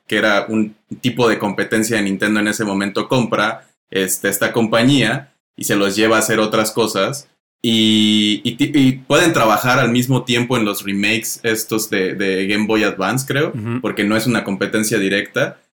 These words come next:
Speaker 1: Pero, pero en sí ya no vuelven a tocar Nintendo como tal, no vuelve a hacer algo de Donkey Kong, este,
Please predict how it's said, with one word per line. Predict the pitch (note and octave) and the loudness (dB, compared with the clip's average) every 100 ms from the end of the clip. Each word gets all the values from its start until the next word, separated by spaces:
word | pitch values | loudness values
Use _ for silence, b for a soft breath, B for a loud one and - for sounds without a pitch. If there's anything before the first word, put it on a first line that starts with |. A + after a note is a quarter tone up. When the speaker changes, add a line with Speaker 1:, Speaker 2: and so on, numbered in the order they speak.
| _ _ - | _ _ -2
Speaker 1:
Pero, | B2+ B2+ A#2+ - | 2 4 2 2
pero | B2+ A#2+ A2 | 2 2 0
en | C3+ B2 | 0 0
sí | - D3 | 2 2
ya | D#3 | 4
no | D#3 | 4
vuelven | C#3+ D3 D3+ C#3+ | 4 4 4 2
a | G#2 | 0
tocar | G2+ A#2+ A#2+ | -2 0 2
Nintendo | B2 A2 G#2+ A#2+ A#2+ B2 | 2 2 2 2 2 0
como | A2 F#2+ F#2+ | -2 -4 -2
tal, | G2+ G#2+ | 0 0
no | A2+ | 0
vuelve | A2 A2+ A2+ | 0 2 2
a | |
hacer | A2 A2 | 0 0
algo | A2 G#2+ A2+ | 0 2 2
de | G2 | 2
Donkey | G2+ G#2 G#2+ | -2 -4 -6
Kong, | - G2+ G2+ G#2 - | -6 -4 -2 -4 -4
este, | G2 F#2 - - F#2 F#2 - | -4 -4 -6 -6 -4 -2 -6